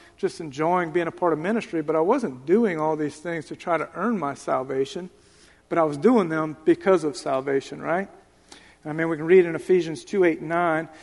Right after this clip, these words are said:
you know, Paul says, "For by grace you have been saved through faith, and it is not your own doing, it is the gift of God, not a result of works, so that no one may, may boast.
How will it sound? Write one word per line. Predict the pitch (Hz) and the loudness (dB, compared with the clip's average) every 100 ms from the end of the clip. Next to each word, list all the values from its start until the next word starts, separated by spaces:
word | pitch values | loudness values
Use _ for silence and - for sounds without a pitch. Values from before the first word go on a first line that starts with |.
| - - | -20 -12
you | 170 | -6
know, | 160 151 | -2 -2
Paul | 147 180 170 | 0 4 4
says, | - 175 165 | 4 2 2
"For | - 165 | -2 -2
by | 160 160 147 | 4 4 2
grace | 147 170 233 175 196 - - - _ _ - | 2 4 6 6 4 -6 -14 -20 _ _ -4
you | 175 185 | 2 4
have | 175 | 4
been | 180 175 | 0 -6
saved | - 196 190 190 | 2 4 4 4
through | 180 | 0
faith, | - 226 220 139 - _ _ _ _ _ _ _ | 0 0 0 -2 -10 _ _ _ _ _ _ _
and | 175 | -8
it | 185 | -6
is | 151 | -2
not | 180 208 | 0 0
your | 196 185 | 0 0
own | 202 165 | 0 2
doing, | 151 233 170 175 190 | 6 6 4 -2 -2
it | 190 | 2
is | 185 | 2
the | 147 | 0
gift | 143 202 208 190 | 2 2 2 -2
of | 156 | -2
God, | 190 202 156 | 2 4 4
not | 175 226 | 2 4
a | |
result | 202 160 190 165 | 4 6 4 4
of | 139 | 2
works, | 160 226 190 - | 2 2 2 0
so | 180 | 0
that | 143 | 0
no | 170 190 | 2 2
one | 185 180 | 2 0
may, | 165 170 | -2 -4
may | 180 175 | -2 -2
boast. | 156 214 139 - | 0 0 0 -6